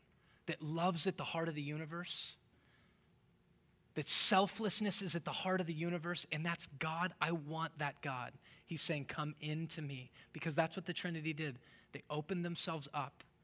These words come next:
so that we could be grafted in. Let's pray.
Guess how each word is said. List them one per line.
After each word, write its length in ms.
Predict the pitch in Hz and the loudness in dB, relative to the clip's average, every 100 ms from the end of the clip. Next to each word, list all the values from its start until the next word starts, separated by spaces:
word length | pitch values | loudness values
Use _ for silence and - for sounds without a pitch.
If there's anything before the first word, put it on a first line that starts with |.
| - - - | -20 -20 -14
so 160 | - 156 | -4 -2
that 160 | 139 | -2
we 200 | 139 156 | 0 0
could 180 | 151 151 | 0 -2
be 80 | 139 | -4
grafted 580 | 135 131 131 - 143 120 | -2 0 0 -2 -6 -6
in. 240 | 131 123 120 - - - - _ _ _ _ _ _ _ _ _ - - _ - - | -8 -8 -10 -18 -20 -20 -20 _ _ _ _ _ _ _ _ _ -20 -20 _ -10 -8
Let's 160 | 147 | -6
pray. 280 | - 143 117 | 0 0 -2